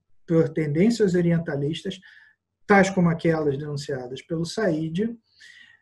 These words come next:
e que não só a China, como outros países asiáticos, foram construídos por meio de estereótipos. Ou seja, é, os chineses,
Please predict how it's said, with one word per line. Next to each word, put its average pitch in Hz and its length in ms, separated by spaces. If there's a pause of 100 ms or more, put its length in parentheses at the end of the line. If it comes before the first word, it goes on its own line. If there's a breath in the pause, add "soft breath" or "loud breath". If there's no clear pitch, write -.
(320 soft breath)
e 277 120
que 277 420
não 285 180
só 277 260
a 254 40
China, 190 480
como 180 300
outros 226 260
países 151 360
asiáticos, 165 640
foram 277 380
construídos 240 480
por 202 180
meio 214 160
de 220 80
estereótipos. 202 840 (800 soft breath)
Ou 214 100
seja, 139 560 (300 soft breath)
é, 156 320
os 190 80
chineses, 190 720